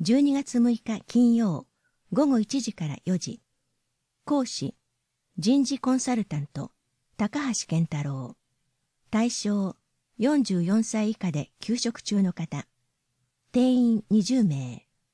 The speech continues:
申し込み順。三、あなたの働きたいを全力でサポート。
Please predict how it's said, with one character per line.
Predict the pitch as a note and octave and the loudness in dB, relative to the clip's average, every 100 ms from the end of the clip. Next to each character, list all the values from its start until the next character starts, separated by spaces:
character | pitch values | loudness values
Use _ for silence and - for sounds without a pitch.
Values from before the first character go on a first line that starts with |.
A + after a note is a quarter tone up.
| _ - | _ 0
申 | G3 | 0
し | A#3 | 0
込 | - G#3 | -2 0
み | G3 | 2
順。 | - E3 - _ _ _ _ _ _ _ _ _ _ _ _ _ _ _ - | 0 -2 -4 _ _ _ _ _ _ _ _ _ _ _ _ _ _ _ -16
三、 | - A#3 A3+ - _ _ _ _ _ _ _ _ _ | -2 2 2 -2 _ _ _ _ _ _ _ _ _
あ | G3+ | 0
な | C4+ | 2
た | D#4+ A#3+ | 0 0
の | G3 | 0
働 | - - B3 C4 | -2 -4 -2 -4
き | - | -8
た | A#3+ | -6
い | A#3 E3+ | -2 -2
を | - - _ | -6 -10 _
全 | G3 A#3+ | 2 4
力 | C4+ C4+ | 2 -2
で | A#3+ | -4
サ | A3+ | -4
ポ | G#3 G#3 | -4 -4
ー | F3 | -4
ト。 | - | -8